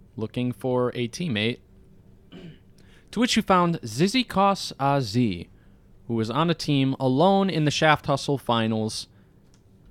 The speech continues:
and you all decided to work with him. Or rather, he allowed you to work with him,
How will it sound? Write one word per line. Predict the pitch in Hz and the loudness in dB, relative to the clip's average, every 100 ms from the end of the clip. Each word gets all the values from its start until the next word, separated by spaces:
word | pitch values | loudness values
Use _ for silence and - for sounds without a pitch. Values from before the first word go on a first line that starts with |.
| - | -6
and | 98 101 101 101 | -4 -2 -4 -6
you | - - 113 117 | -8 -6 -4 -2
all | 117 123 | 0 0
decided | 127 139 - 135 151 151 | 0 -4 -2 -2 -2 -4
to | - 180 180 185 170 - - | -2 0 0 -2 -6 -18 -8
work | - 185 180 | 0 0 2
with | 202 208 | 0 2
him. | 240 160 - - - - - - - - - - - - - - - - - - - | 0 -4 -12 -20 -20 -20 -20 -20 -20 -20 -20 -20 -20 -20 -20 -20 -20 -20 -20 -20 -18
Or | - 156 | 2 4
rather, | 156 143 143 147 | 8 8 8 4
he | 120 131 | 4 2
allowed | 123 120 117 104 | 4 6 4 2
you | 107 | -2
to | - 110 | -2 -2
work | 104 104 | -2 -2
with | 110 104 | -2 -2
him, | - 107 101 | 0 -2 -2